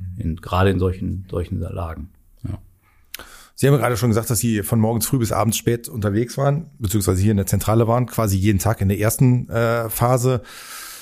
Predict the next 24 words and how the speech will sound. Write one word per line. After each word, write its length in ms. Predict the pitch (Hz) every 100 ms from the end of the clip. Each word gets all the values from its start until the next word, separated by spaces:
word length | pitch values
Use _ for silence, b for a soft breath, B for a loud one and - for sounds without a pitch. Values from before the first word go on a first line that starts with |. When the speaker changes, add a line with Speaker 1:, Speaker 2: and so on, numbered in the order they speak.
| B
Speaker 2:
Hat 160 | 117 135
Ihre 140 | 117
Frau 220 | - 123
Sie 260 | 120 110 - -
erkannt, 500 | 104 127 147 151 -
äh, 600 | - 135 139 131 - 143
zwischendurch 560 | 156 151 135 156 160
noch? 180 | 175 190 B B -
Speaker 1:
Glücklicherweise 800 | - 98 117 110 92 98 95 90
ja. 300 | 80 - - B B B B 160
<laughs> 1400 | - - - - - - - - - 190 185 107 185 -
Aber 300 | 117 120 120
ich 220 | 113 101
will, 200 | 113 107
will 160 | 104 107
nicht 160 | 123 -
verhehlen, 480 | 107 104 117 113
dass 160 | 101 90
das, 280 | 104 - -
äh, 260 | 110 104 104
nicht 240 | 92 98
auch 160 | 90 -
für 140 | 101
die, 440 | 95 92 92 95